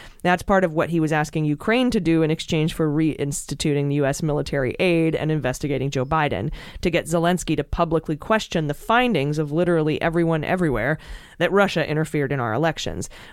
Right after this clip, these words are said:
In our, uh, last week's interview with, uh, Asha Rangappa, we talked about that and how that is just basically black propaganda. Not to mention, we now have that information about the Oval Office meeting with Lavrov and Kislyak, where Trump divulged Israeli intelligence to Russians about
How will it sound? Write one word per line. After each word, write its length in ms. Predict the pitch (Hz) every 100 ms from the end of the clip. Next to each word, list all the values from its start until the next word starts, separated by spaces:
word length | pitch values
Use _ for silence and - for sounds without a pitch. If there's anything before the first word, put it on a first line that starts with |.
| -
In 140 | 165 165
our, 220 | 156 151
uh, 300 | 143 127 -
last 300 | 165 156 -
week's 180 | 156 156
interview 260 | 165 156 147
with, 220 | 139 -
uh, 200 | 143 131
Asha 300 | - 143 -
Rangappa, 460 | 143 139 196 208 151
we 100 | 143
talked 300 | 190 160 -
about 240 | 139 127
that 320 | 165 170 156 - - -
and 140 | 160 160
how 120 | 156
that 200 | 165 156
is 120 | 143
just 220 | - 156
basically 440 | 165 143 147 - 117
black 260 | 131 -
propaganda. 680 | 143 110 139 185 190 - - - - - -
Not 180 | 185 185
to 80 | 190
mention, 380 | 196 233 196 175
we 100 | 170
now 220 | 165 165
have 220 | 175 165
that 180 | 165 156
information 540 | 156 160 165 156 - 151
about 240 | 151 143
the 100 | 143
Oval 240 | 160 147
Office 340 | 160 190 170 -
meeting 220 | 156 156
with 140 | 151
Lavrov 420 | 160 147 151 147 135
and 100 | -
Kislyak, 440 | 254 - 165 151 -
where 100 | 147
Trump 320 | - 160 -
divulged 640 | 156 151 151 156 170 160 170
Israeli 520 | 160 147 151 160 143
intelligence 500 | 143 156 156 156 -
to 120 | 151
Russians 400 | 143 151 170 147
about 260 | 143 139